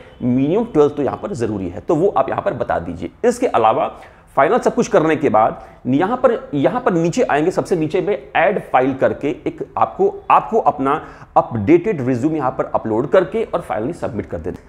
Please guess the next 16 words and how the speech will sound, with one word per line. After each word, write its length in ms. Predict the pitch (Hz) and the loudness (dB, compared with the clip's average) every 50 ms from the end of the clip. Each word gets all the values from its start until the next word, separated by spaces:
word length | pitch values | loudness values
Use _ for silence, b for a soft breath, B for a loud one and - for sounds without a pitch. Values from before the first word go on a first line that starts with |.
| - - | 0 0
तो 60 | - | 2
अगर 240 | - 156 170 214 247 | 4 6 4 4 4
आपके 260 | - - - - 247 | 4 2 2 2 0
पास 220 | 247 254 240 - 151 | -2 -2 -2 -2 0
रिज्यूम 360 | 131 131 131 131 170 254 254 | 0 0 0 2 2 4 4
नहीं 220 | 247 240 233 196 | 4 2 2 0
है, 100 | 202 226 | 0 0
तो 120 | 220 226 185 | 0 0 0
उसके 220 | 185 - - 208 | 0 2 0 0
regarding 340 | 175 165 165 156 175 185 139 | 4 4 4 4 4 2 0
वीडियो 260 | 123 127 120 160 165 | -2 0 0 0 0
में 180 | 165 175 - - - | 0 -2 -4 -2 0
आगे 200 | 104 120 156 156 | 0 2 2 2
बात 160 | 117 101 - | 2 0 0
करता 220 | 110 95 - - | -2 -2 -2 -2
हूँ। 180 | 92 - 139 | -2 -2 -4